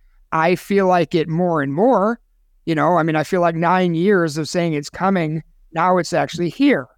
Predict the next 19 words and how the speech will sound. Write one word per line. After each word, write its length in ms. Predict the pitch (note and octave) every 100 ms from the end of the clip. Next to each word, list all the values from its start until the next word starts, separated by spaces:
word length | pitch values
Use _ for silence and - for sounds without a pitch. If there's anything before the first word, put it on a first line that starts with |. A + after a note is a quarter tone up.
| _ _ _ -
I 200 | D#3+ F#3+
wouldn't 320 | G#3 A3+ A#3
be 100 | A#3+
surprised 880 | - A3 - F3 D#3+ D#3 D#3 D3 -
if 200 | E3+ C#3
this 380 | C#3 G3+ A#3+ -
Friday, 760 | - G3+ G3 F#3+ D#3 B2+ A#3 _ _ _
by 220 | F#3+ G3 F3
the 100 | E3+
way, 320 | D3+ D#3+ G3+
today 320 | - G#3 F#3+
is 160 | E3 C#3+
the 120 | D#3
twenty-fifth 840 | - G3+ A#3 A3 - A#3 G#3 - - _ _ _ _ _
of 100 | F3+
October 460 | E3 E3 - F3 F3+
as 160 | E3+ D#3
we 100 | E3
record, 640 | D#3 - F3 D3 F#3 A#3+